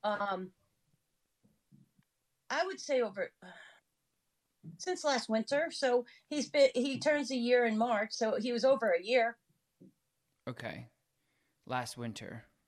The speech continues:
Speaker 2: And now
Speaker 1: Last
Speaker 2: we're,
Speaker 1: win-
Speaker 2: now
Speaker 1: Yeah.
Speaker 2: we're in this winter, so a year ago ish.
Speaker 1: I would say more in, like, March, like,
Speaker 2: Oh.
Speaker 1: you know, year, yeah.
Speaker 2: Okay. So what, how was he reactive?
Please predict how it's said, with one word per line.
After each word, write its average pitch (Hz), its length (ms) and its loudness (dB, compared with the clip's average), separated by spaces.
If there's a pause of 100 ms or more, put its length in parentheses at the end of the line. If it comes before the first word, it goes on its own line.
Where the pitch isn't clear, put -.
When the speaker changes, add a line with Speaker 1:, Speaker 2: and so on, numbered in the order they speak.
(260)
Speaker 2:
And 131 120 4
now 123 140 4
Speaker 1:
Last 120 100 4
Speaker 2:
we're, 120 80 -2
Speaker 1:
win- 233 100 2 (680)
Speaker 2:
now 131 180 4
Speaker 1:
Yeah. 131 100 4
Speaker 2:
we're 123 160 0
in 120 340 -2
this 131 300 -2
winter, 104 320 -10
so 120 200 -8
a 120 40 -2
year 127 280 0
ago 107 380 -4 (1600)
ish. 127 460 -8 (800)
Speaker 1:
I 233 160 6
would 262 200 4
say 220 240 -2
more 214 360 0
in, 202 140 -2
like, 185 260 -4
March, 190 560 -4
like, 180 160 0
Speaker 2:
Oh. 143 120 -14
Speaker 1:
you 247 100 -2
know, 185 60 0 (680)
year, 139 320 -2
yeah. 139 240 -2 (140)
Speaker 2:
Okay. 117 340 -8 (100)
So 127 480 -4 (200)
what, 143 340 0
how 175 220 2
was 175 160 0
he 165 140 -4
reactive? 123 720 -6